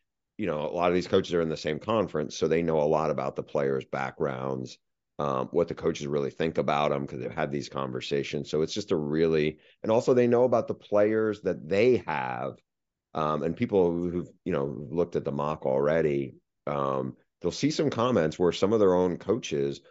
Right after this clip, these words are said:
are pretty co-, pretty critical on their own guys 'cause they know their own guys' shortcomings.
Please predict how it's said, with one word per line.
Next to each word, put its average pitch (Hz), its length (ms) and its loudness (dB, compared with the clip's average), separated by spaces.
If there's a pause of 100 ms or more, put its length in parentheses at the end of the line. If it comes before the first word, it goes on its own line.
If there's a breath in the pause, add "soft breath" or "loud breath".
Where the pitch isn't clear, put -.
(140 soft breath)
are - 40 -8
pretty 110 280 2
co-, 101 160 2
pretty - 440 0
critical 95 440 2
on 80 160 0
their 76 180 0
own 110 240 2
guys 73 300 -2
'cause 76 120 -10
they 87 120 2
know 98 160 4
their 95 140 4
own 139 180 4
guys' 69 280 -2
shortcomings. 62 840 -8